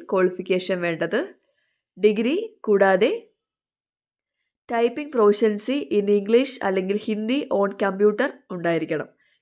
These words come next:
കമ്പ്യൂട്ടറിൽ ഇംഗ്ലീഷിലോ ഹിന്ദിയിലോ ടൈപ്പ് ചെയ്യാനായിട്ട് പ്രൊഫിഷ്യന്റ് ആയിരിക്കണം. നെക്സ്റ്റ് സീനിയർ ക്ലർക്ക് കം ടൈപ്പിസ്റ്റ് ആണ്. ക്വാളിഫിക്കേഷൻ വേണ്ടത്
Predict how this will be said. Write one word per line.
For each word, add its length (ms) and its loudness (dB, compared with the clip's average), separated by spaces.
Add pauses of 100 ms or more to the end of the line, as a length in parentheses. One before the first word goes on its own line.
(100)
കമ്പ്യൂട്ടറിൽ 500 0 (720)
ഇംഗ്ലീഷിലോ 480 0
ഹിന്ദിയിലോ 340 4
ടൈപ്പ് 220 2
ചെയ്യാനായിട്ട് 500 0
പ്രൊഫിഷ്യന്റ് 480 0
ആയിരിക്കണം. 420 0 (920)
നെക്സ്റ്റ് 340 -8 (160)
സീനിയർ 420 0
ക്ലർക്ക് 320 -2
കം 180 0
ടൈപ്പിസ്റ്റ് 540 0
ആണ്. 160 0 (540)
ക്വാളിഫിക്കേഷൻ 680 0
വേണ്ടത് 320 -2